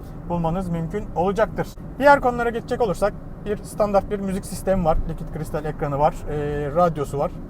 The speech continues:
C D çaları var. C D çalar bu dönemde malum pek fazla bulunmuyor. İri iri düğmeleri var. Eldivenle de kullanabilirsiniz mesela kışın, e, hava soğukken. Böyle bir avantajı var.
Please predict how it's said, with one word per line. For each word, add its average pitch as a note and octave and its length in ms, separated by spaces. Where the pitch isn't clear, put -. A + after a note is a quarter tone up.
C F#3 140
D B3+ 80
çaları G3 300
var. E3+ 140
C D#3+ 100
D D#3 60
çalar D3 300
bu C#3 80
dönemde C3+ 360
malum D#3 340
pek D#3 200
fazla C3+ 360
bulunmuyor. A3 440
İri B3+ 200
iri A#3 220
düğmeleri G#3+ 440
var. A#3 160
Eldivenle G3 480
de D3+ 60
kullanabilirsiniz C3+ 640
mesela B2+ 340
kışın, F3+ 240
e, C3 160
hava C3+ 200
soğukken. D#3+ 440
Böyle C#3 220
bir G3+ 140
avantajı E3 480
var. F3 140